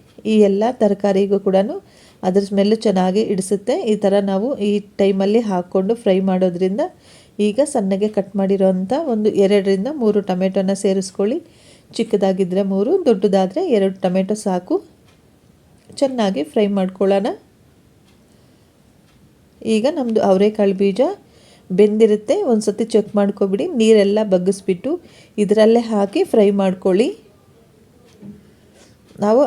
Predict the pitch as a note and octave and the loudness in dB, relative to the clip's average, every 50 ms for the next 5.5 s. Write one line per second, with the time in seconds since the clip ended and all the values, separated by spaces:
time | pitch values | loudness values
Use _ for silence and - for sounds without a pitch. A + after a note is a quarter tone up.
0 | A#3+ G#3 F#3+ G3+ G#3+ A3 A3 - F#3+ G3 G#3+ G3+ G3 F#3+ G#3 G#3 A3+ A3 G#3+ - | 2 2 2 2 0 0 0 0 0 0 0 0 0 0 0 0 0 -2 -2 -2
1 | C#4 F4 - - A#3 G#3+ G#3+ G#3+ A3 G3 E3+ F#3 F#3 - - A3+ G#3 G#3 F#3+ F#3+ | -6 -8 -4 0 2 2 2 2 0 0 0 -2 -4 -4 -6 -4 -2 -2 -2 -2
2 | G3 G3+ F3+ F3+ G3 D4+ F#4 - - _ _ _ - - - _ _ - - G#3 | -2 -4 -4 -4 -4 -6 -8 -8 -12 _ _ _ -20 -20 -20 _ _ -4 -2 0
3 | G#3+ G#3+ G#3+ - A3 G#3 G3+ G3+ A#3 D4+ E4+ D4 G#3+ G3+ G3+ G3+ G3+ G3+ G#3 - | 0 0 2 2 4 4 4 2 2 0 0 2 2 2 2 2 0 0 -2 -2
4 | B3 B3 G#3+ A3 G3 F#3+ F#3+ F#3+ G3 F3+ F#3 F#3+ F#3 G3 A#3+ D4+ D4+ - - F#3+ | -2 -2 0 -2 -2 -2 0 0 0 0 0 0 0 0 -2 -4 -6 -4 -2 -2
5 | F#3+ F#3 G3 F#3+ F#3+ F#3+ F#3+ A#3 D#4 | 0 0 0 0 0 0 0 -2 -4